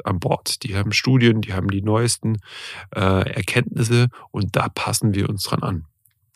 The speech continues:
Wenn's jetzt aber drum geht,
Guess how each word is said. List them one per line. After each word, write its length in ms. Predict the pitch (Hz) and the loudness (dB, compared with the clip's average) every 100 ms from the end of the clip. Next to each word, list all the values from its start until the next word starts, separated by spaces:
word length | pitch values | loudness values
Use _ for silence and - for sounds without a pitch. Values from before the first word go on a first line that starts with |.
| - - - - - - - - - - _ _ _ 113 | -20 -20 -20 -20 -20 -20 -20 -20 -20 -20 _ _ _ 0
Wenn's 220 | 110 101 | 2 4
jetzt 200 | 104 - | 2 4
aber 220 | 98 95 | 4 2
drum 280 | 92 95 92 | 2 -2 -2
geht, 400 | 101 104 - | 0 0 -2